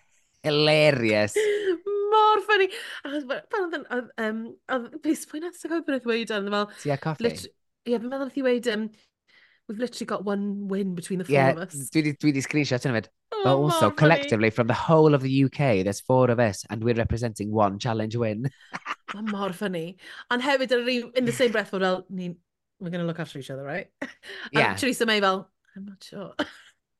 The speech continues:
Speaker 2: Ac hefyd, ti a coffi, dweud, "Wel, ma' personolaeth 'di cael ni fan hyn, so who
Speaker 1: Ie.
Speaker 2: needs a win?"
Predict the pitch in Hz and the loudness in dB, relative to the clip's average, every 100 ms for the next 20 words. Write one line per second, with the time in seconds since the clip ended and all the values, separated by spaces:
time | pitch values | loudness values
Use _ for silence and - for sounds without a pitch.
0 | _ _ _ _ _ - - 143 160 151 | _ _ _ _ _ -20 -6 -2 2 2
1 | 151 147 160 139 120 110 120 147 131 117 | 0 0 0 0 -2 -2 0 2 0 -2
2 | 120 131 131 120 - 113 113 104 117 123 | -2 -2 0 0 -4 -8 -6 -4 -4 -2
3 | 98 98 110 - 110 104 101 123 151 156 | -4 -6 -8 -2 0 0 -2 0 0 0
4 | 156 160 165 80 92 | 2 2 2 -2 -10